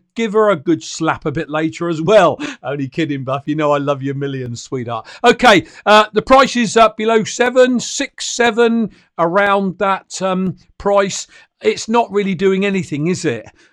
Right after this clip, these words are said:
And I don't really think we're gonna see any changes until perhaps we get out the other side of the halving. Maybe it might pull back for the halving. I don't know what's going to happen,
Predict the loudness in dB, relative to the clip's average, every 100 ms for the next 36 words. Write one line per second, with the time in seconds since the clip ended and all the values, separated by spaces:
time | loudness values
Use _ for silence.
0 | -10 -4 -2 0 0 0 -2 0 0 0
1 | -4 -8 -8 -8 -8 -6 -6 -2 -2 -2
2 | -6 -6 -6 -6 -4 -6 -6 -10 -16 _
3 | _ -10 -10 -6 -2 0 -2 -4 -2 0
4 | 0 -4 -10 -10 -12 _ -6 -4 -2 -2
5 | -2 0 -2 -2 -4 -6 -6 -4 -6 -2
6 | 0 0 -2 -4 -2 -2 -2 -4 -4 -8
7 | -8 _ -6 -4 -2 -4 -6 -12 -8 -4
8 | -4 -6 2 2 6 2 2 0 -2 -2
9 | -10 -8 -6 -6 -6 -8 -8 -8 -8